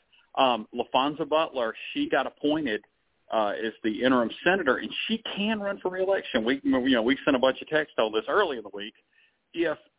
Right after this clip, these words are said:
Katie Porter, um, Adam Schiff, and Barbara Lee all stay in the race, and LaFonza Butler's in the race, and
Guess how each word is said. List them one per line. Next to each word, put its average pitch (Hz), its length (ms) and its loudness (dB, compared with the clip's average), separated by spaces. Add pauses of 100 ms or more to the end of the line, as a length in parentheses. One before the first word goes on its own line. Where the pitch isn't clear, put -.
(160)
Katie 123 260 -4
Porter, 123 360 -6 (680)
um, 95 420 -6
Adam 117 260 0 (100)
Schiff, 104 240 -6 (760)
and 110 140 4
Barbara 123 340 4
Lee 110 360 -4
all 123 220 -4 (120)
stay 131 140 -2
in 127 80 -2
the 120 80 -4
race, 107 280 0 (180)
and 131 220 -2
LaFonza 127 440 -2
Butler's 113 360 0
in 98 80 -8
the 92 60 -10
race, 92 280 -2 (760)
and 127 180 -2